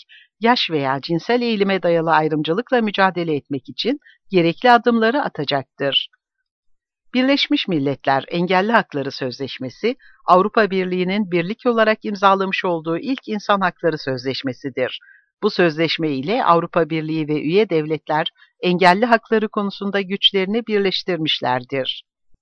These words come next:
A B ve üye devletler sözleşmede engellilere tanınan hakların tanınması ve kullanılması ile ilgili yükümlülüklerini yerine getireceklerdir. Bu sözleşme ile kabul edilen haklar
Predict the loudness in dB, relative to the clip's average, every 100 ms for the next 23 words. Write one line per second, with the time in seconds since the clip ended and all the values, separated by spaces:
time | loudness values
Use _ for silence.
0 | _ 2 2 4 2 4 2 2 0 0
1 | 0 -2 -4 -2 0 0 2 -2 0 -2
2 | 0 0 0 0 0 2 2 2 0 2
3 | 0 2 0 2 0 0 -2 -2 -2 -2
4 | -2 -2 0 0 -2 0 0 0 0 2
5 | 2 0 -2 -2 -2 0 -2 -4 -4 -2
6 | -2 -4 _ _ -10 0 2 2 0 -2
7 | 0 0 0 0 2 2 2 0 -4 -8
8 | -6 -6 -6 -4 -4 -4 -4 -6 -8 -18
9 | _ _ _ -4 2 2 2 0 0 0
10 | 0 -2 -2 -2 0 2 0 2 2 2
11 | 0 -6 -2 -2 -2